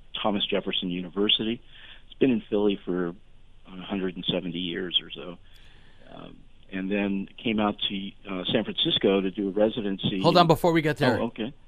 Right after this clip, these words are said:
Speaker 2: One quick question.
Speaker 1: Sure.
Speaker 2: So, Philadelphia, who is your favorite cheesesteak company? Was, was it
Speaker 1: <laughs> Uh,
Speaker 2: Pat's? Was it
Speaker 1: Jim's.
Speaker 2: Geno's? Not Jim's.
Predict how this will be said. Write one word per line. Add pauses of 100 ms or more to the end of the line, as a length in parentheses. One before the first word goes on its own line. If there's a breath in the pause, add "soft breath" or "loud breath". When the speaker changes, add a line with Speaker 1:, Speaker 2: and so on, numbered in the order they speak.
Speaker 2:
One
quick
question. (360)
Speaker 1:
Sure. (1040 soft breath)
Speaker 2:
So, (100)
Philadelphia, (140)
who
is
your
favorite
cheesesteak (280)
company?
Was,
was
it
Speaker 1:
<laughs>
Uh,
Speaker 2:
Pat's?
Was
it
Speaker 1:
Jim's.
Speaker 2:
Geno's?
Not (440)
Jim's.